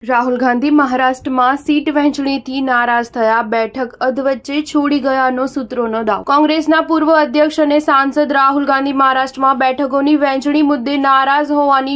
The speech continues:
ચર્ચા ઝંઝેડાઈ છે. મહારાષ્ટ્ર વિધાનસભા ચૂંટણીને લઈને કોંગ્રેસની કેન્દ્રીય ચૂંટણી સમિતિની બેઠક શુક્રવારે દિલ્હી પાર્ટી હેડક્વાર્ટર્સમાં મળી હતી. સૂત્રોના જણાવ્યા અનુસાર રાહુલ ગાંધી બેઠકમાંથી અધવચ્ચે જ નીકળી ગયા હતા. મહાવિકાસ અઘાડી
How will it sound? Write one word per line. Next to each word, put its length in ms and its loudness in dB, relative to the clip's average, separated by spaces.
ચર્ચા 400 -2
ઝંઝેડાઈ 600 -2
છે. 200 -6
મહારાષ્ટ્ર 560 0
વિધાનસભા 480 0
ચૂંટણીને 500 0
લઈને 380 -2
કોંગ્રેસની 680 -2
કેન્દ્રીય 540 -2
ચૂંટણી 400 -4
સમિતિની 580 -4
બેઠક 480 -2
શુક્રવારે 720 0
દિલ્હી 380 2
પાર્ટી 420 0
હેડક્વાર્ટર્સમાં 1200 0
મળી 260 0
હતી. 240 -8
સૂત્રોના 460 0
જણાવ્યા 480 2
અનુસાર 480 2
રાહુલ 400 2
ગાંધી 320 0
બેઠકમાંથી 840 0
અધવચ્ચે 560 0
જ 220 2
નીકળી 320 -2
ગયા 180 2
હતા. 380 0
મહાવિકાસ 880 0
અઘાડી 440 0